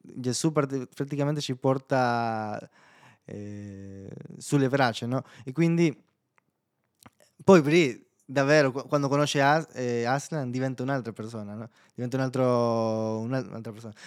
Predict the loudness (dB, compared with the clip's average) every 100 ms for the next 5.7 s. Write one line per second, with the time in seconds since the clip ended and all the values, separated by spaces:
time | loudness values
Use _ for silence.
0 | -6 0 4 8 10 8 8 8 6 6
1 | -6 -14 -16 -8 -2 -2 -2 0 0 0
2 | 0 2 2 0 -2 -4 -4 -4 -4 -8
3 | -12 -6 -2 -2 -2 -2 -2 -2 -4 -4
4 | -8 -2 6 8 8 6 4 6 8 8
5 | 6 4 4 2 -2 -2